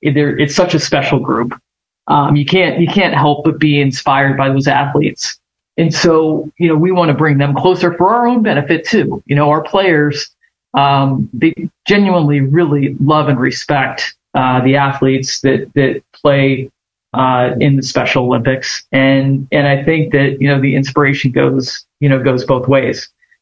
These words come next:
Um, and the great thing, you know, with our partnership so far,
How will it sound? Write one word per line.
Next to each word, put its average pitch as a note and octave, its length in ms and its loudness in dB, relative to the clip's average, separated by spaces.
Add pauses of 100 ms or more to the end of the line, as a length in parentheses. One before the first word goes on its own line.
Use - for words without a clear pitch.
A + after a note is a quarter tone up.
(140)
Um, B2+ 400 0
and D#3 160 2
the E3 60 2
great F#3+ 340 0
thing, D3 440 0
you D3 60 2
know, D3 80 2
with C#3 120 0
our C3+ 100 2
partnership D#3 520 0
so D3 240 2
far, D#3+ 440 0